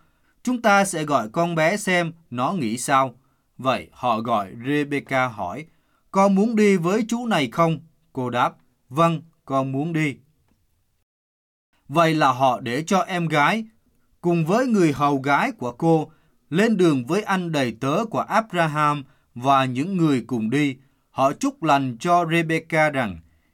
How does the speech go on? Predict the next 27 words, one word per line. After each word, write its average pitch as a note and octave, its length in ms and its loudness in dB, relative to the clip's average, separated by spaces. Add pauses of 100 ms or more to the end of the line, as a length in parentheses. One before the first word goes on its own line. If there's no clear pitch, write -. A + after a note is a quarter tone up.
(100)
"Em F#3+ 240 -2
gái F3+ 340 2
chúng A3+ 200 -6
ta, E3+ 300 2 (640)
chúc C#4 240 0
cho A3 140 4
em G3+ 400 2
thành A#2+ 320 -4
tổ B2 180 -2
mẫu D3+ 400 -2
của A2+ 180 -4
muôn G3 380 2
ngàn B2 280 -2
người, G#2+ 340 -4 (680)
và C#3+ 180 0
chúc C#4+ 280 -6
cho A3 140 4
dòng D3+ 300 -2
dõi C3 200 0
em G3+ 360 -2
chiếm A3+ 260 -4
được G3+ 300 0
cửa B2+ 260 -6
thành C3 300 -4
quân D#3+ 220 -4
thù." A2+ 300 -6 (640)
Rồi A#2 300 -4